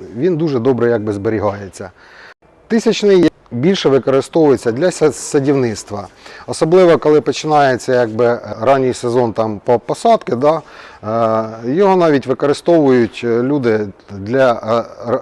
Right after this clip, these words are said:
розмітки поля, навіть для того, щоб там посадити картошку, посадити буряки і так далі. Е, потім, е,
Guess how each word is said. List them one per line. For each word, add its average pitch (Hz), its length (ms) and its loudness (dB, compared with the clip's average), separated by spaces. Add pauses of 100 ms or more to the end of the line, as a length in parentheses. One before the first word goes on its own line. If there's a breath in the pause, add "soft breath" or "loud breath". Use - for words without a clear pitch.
(120)
розмітки 131 540 0
поля, 135 460 2 (500 loud breath)
навіть 107 400 0
для 104 160 -2
того, 147 220 2
щоб 110 200 -2
там 101 340 -8
посадити 139 440 -2
картошку, 117 560 -2
посадити 110 460 -4
буряки 107 420 -4
і 104 60 -2
так 101 180 -6
далі. 143 360 -2 (520 loud breath)
Е, 110 260 0
потім, 165 360 2
е, 110 120 -8